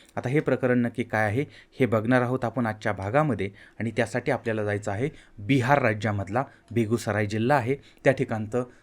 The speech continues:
समस्तीपूर शहर आहे, त्या ठिकाणचं नरहन नावाचं गाव आहे आणि या गावामध्ये रॉय परिवार राहतो आहे. आता या कुटुंबामध्ये वडील आहेत राम प्रवेश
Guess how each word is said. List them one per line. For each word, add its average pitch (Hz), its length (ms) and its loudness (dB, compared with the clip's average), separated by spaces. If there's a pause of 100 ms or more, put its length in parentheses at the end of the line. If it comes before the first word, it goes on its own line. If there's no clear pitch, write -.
(160)
समस्तीपूर 135 560 -2
शहर 120 320 -2
आहे, 107 200 -4
त्या - 380 -2
ठिकाणचं 123 560 -4 (400)
नरहन 151 460 6
नावाचं 113 520 -2
गाव 110 200 4
आहे 110 240 -2 (280)
आणि 117 180 2
या 131 160 10
गावामध्ये 117 560 0 (280)
रॉय 127 300 2
परिवार 120 400 2
राहतो 104 260 -6
आहे. 80 140 -10 (400)
आता - 140 -2
या 127 180 4
कुटुंबामध्ये 131 800 0
वडील 135 260 2
आहेत 123 220 0 (340)
राम 127 300 0
प्रवेश 117 480 -2